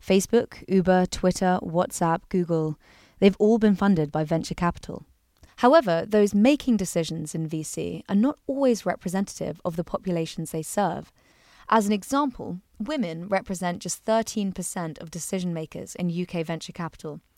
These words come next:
and just one pence of every one pound invested goes to all female teams. Diversity V C has set out to ensure the industry is free from all bias and focuses on some of the key levers to get there, helping hiring decisions,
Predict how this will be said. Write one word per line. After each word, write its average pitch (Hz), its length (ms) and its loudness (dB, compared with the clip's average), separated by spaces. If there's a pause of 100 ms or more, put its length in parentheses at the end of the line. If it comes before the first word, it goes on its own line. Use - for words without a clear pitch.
and 220 120 4
just 226 200 -2
one 277 200 0
pence 196 380 -6
of 185 120 -2
every 175 200 -4
one 185 200 -2
pound 170 240 -6
invested 165 560 -6 (220)
goes 180 160 0
to - 80 -10
all 170 160 -6
female 156 340 -10
teams. 165 440 -12 (540)
Diversity 226 460 6
V 277 140 0
C 160 320 -2
has 160 180 -4
set 190 220 0
out 170 160 2
to - 120 -4
ensure 214 380 0
the 220 160 -4
industry 165 440 -4
is 160 180 -8
free 170 240 -6
from 170 300 -6
all 190 220 0
bias 156 520 -6 (400)
and 202 120 4
focuses 202 480 2
on 175 140 -2
some 170 140 -2
of 165 60 0
the 160 60 0
key 208 320 -2
levers 175 380 0
to - 100 -2
get - 220 -2
there, 156 220 -6 (380)
helping 190 320 4
hiring 170 340 0
decisions, 156 580 -4